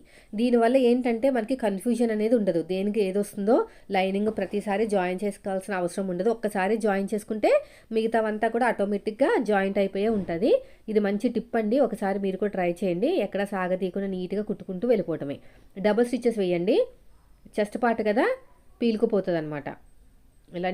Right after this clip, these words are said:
నీట్‌గా స్టిచ్ చేసుకుంటూ వెళ్ళిపోవటమే. ఇలాగా వీడియోని స్కిప్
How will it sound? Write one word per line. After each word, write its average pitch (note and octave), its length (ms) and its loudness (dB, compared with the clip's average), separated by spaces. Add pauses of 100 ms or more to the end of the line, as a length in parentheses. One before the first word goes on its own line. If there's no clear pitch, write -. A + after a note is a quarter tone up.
నీట్‌గా G3+ 440 0
స్టిచ్ - 220 -12
చేసుకుంటూ G3+ 560 -4
వెళ్ళిపోవటమే. D#3 480 -2 (1500)
ఇలాగా C#3 260 -6 (680)
వీడియోని A3+ 320 6
స్కిప్ - 180 -4